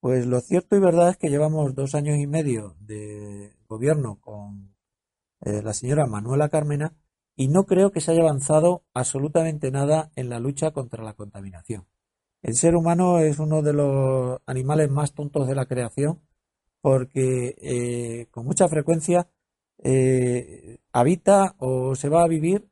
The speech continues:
a los lugares donde precisamente son focos de contaminación. Y tengo al otro lado de el hilo telefónico,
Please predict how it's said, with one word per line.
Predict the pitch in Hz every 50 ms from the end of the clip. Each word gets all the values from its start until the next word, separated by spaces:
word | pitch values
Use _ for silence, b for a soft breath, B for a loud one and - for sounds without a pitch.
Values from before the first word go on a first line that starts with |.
| _
a | - -
los | 147 139 139
lugares | 139 135 127 147 156 165 196 196 165
donde | 151 147 143 139 135 135 131 127 123 123 123 120 113 - _
precisamente | 127 120 123 160 165 175 160 151 147 147 147 - 165 170 - _ _ _ _ _
son | - - 151 151 151 135
focos | - 143 151 143 - 170 160 147 139
de | 143 135 127 117 -
contaminación. | - 120 113 - 113 110 110 110 107 104 - 123 113 101 - _ _ _ _ _ _ _ _ _ _ _ _ -
Y | - 139 135
tengo | 139 - 185 196 202 208 196
al | 180 180
otro | 185 180 - 180 180 175 175 170 165 165 165 160 156 156
lado | 156 160 165 165 160 160 160
de | 160 160 156 156 156 151 147 143 - _ _ _ _ -
el | 127 131 143
hilo | 151 147 151 156
telefónico, | 151 156 139 139 139 - 165 160 147 143 135 - 151 165 175